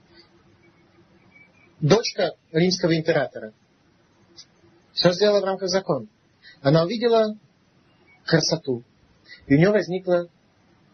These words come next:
женская любовь к раби Ишмаэлю. К чему эта любовь привела? Она говорит: "Я так люблю этого человека,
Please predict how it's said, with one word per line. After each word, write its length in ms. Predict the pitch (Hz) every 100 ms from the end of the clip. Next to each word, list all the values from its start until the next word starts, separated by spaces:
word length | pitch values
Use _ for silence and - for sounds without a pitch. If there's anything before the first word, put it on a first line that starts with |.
| _ _ _ -
женская 720 | 131 165 180 - 156 143 135 _
любовь 420 | 131 131 151 185 - _ _
к 80 | -
раби 200 | 139 143
Ишмаэлю. 400 | 139 131 113 101
К 40 |
чему 200 | - 151
эта 140 | 165 147
любовь 280 | 131 127 127
привела? 460 | 123 113 101 90 - _ _ _ _ -
Она 100 | 120
говорит: 220 | 120 117
"Я 140 | 139
так 200 | 170 170
люблю 300 | 170 147 170
этого 220 | 170 147
человека, 680 | 139 139 135 165 226 - 101